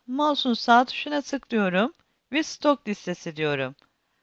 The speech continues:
Stok kartlarımı görüntülüyorum. Hangi stoklarımızın teklifini vereceksek onları seçiyorum.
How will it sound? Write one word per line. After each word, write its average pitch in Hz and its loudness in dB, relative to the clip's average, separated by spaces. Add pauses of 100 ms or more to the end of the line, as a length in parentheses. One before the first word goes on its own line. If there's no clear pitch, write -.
(140)
Stok 320 -2
kartlarımı 254 4
görüntülüyorum. 151 -2
Hangi 320 2
stoklarımızın 254 0
teklifini 233 -4
vereceksek 226 0 (460)
onları 269 8
seçiyorum. 139 -2